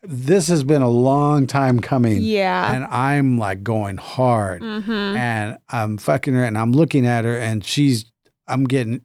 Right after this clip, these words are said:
Speaker 1: every centimeter of me inside of her, and her eyes are just starting to roll into her head. I mean, you could tell she,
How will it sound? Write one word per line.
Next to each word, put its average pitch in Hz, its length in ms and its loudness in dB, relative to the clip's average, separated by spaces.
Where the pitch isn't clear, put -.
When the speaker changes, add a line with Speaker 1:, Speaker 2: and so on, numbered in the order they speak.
Speaker 1:
every 135 680 0
centimeter 120 760 2
of 104 120 -4
me 113 240 -2
inside 113 460 -2
of 104 80 -4
her, 110 180 -4
and 107 260 -8
her 113 240 -4
eyes 113 320 0
are 98 60 -8
just 98 220 -6
starting 113 320 -6
to 101 80 -8
roll 120 440 0
into 110 240 -6
her 101 160 -8
head. 95 300 -8
I 95 60 -10
mean, 98 320 -10
you 117 120 -8
could 104 140 -12
tell 107 220 -8
she, - 100 -18